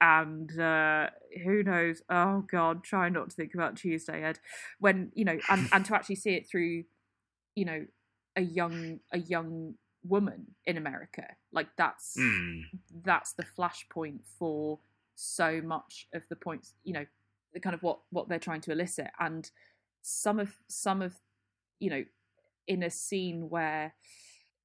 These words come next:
Speaker 1: talking to a, you know, in a women's health centre, and I'm, like, heavily air quoting all of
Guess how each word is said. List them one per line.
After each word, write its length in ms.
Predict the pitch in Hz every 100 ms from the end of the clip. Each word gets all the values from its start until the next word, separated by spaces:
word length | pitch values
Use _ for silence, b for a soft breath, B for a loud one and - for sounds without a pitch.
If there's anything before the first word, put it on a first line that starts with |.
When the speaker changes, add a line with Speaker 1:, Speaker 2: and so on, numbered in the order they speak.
| _
Speaker 1:
talking 480 | - 185 170 170 165 - -
to 460 | 175 170 160 160 156 -
a, 140 | 165 -
you 60 |
know, 80 | 160 -
in 100 | 180
a 60 | 180
women's 480 | 175 185 170 165 -
health 360 | 185 165 160
centre, 720 | - 151 151 147 - 139 165 -
and 100 | 165
I'm, 140 | 156 160
like, 220 | 151 -
heavily 500 | - - 156 156 156
air 180 | 147 147
quoting 460 | - 175 160 214 156 - _ _ _ _ _ _ _ -
all 260 | 175 170
of 220 | 180 -